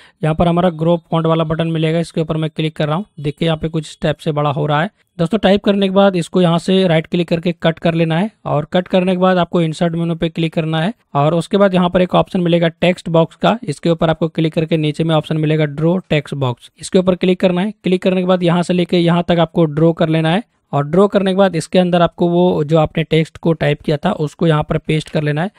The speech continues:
यहाँ पर हमने पेस्ट कर लिया। यहाँ पर देखिए, यहाँ पर केआर मिशन स्कूल के नाम से फॉन्ट आ चुका है। फॉन्ट को इस प्रकार से सेलेक्ट कर लेना है। सेलेक्ट करने के बाद होम मेनू में जाएंगे और यहाँ पे अलाइनमेंट की में सेंटर पे क्लिक कर देना है। यहाँ पर ये आपका सेंटर में हो जाएगा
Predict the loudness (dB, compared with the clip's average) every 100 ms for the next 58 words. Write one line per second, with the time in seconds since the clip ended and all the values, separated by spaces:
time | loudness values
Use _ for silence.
0 | _ 0 4 4 2 0 0 -2 0 0
1 | 2 2 0 0 -2 -2 0 0 0 -2
2 | -4 -4 -4 0 2 2 0 -2 -2 -2
3 | -2 -2 0 -2 -2 -2 -4 -2 -2 0
4 | -2 -2 -2 -2 -4 0 0 2 4 6
5 | 6 2 -4 0 2 2 0 0 -4 -6
6 | -2 0 0 2 2 2 -2 -4 _ -6
7 | 0 0 4 2 4 2 2 2 -2 0
8 | 0 0 0 2 0 0 0 0 0 0
9 | 0 0 0 -2 0 -2 -2 -2 0 0
10 | -2 -4 -2 0 -2 -2 -4 -2 -2 0
11 | 0 0 0 -2 -2 -2 -2 0 0 0
12 | -2 -4 -4 -4 -2 -2 0 0 0 -2